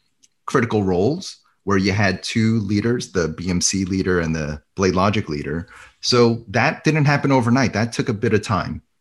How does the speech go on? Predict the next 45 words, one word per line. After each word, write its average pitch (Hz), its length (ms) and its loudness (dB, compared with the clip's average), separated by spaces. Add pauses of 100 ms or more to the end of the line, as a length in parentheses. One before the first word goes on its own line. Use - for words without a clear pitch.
(120)
So 107 160 2
there 101 140 4
was 107 260 2
a 110 40 2
little 104 200 2
bit 92 160 0
of, 85 240 0
like, 82 280 -4
conflict 90 560 -2
and 80 200 -2
some 82 280 -4
contention, 92 760 -4 (580)
but 110 300 0 (140)
hey, 113 280 2
like, 95 240 -2
it 110 100 4
was 110 580 2
expected, 113 560 -2 (160)
right? 98 140 0
'Cause 92 120 -4
I 101 80 4
don't 110 140 2
think 107 140 2
there's 101 180 2
any 92 340 0 (160)
simple 101 400 -2
way 92 120 2
to 87 100 0
do 80 200 -2
it, 67 160 -8 (120)
right? 82 320 -6
Someone's 117 340 4
gonna 98 160 0
be 90 140 -2
unhappy. 82 600 -4 (720)
Um, 78 600 -4
and 87 100 -6
I 87 80 -2
think 98 220 -4
that 87 140 0
was 90 220 -4
definitely 87 360 -4
the, 76 240 -4
the 87 120 -8
situation 80 720 -6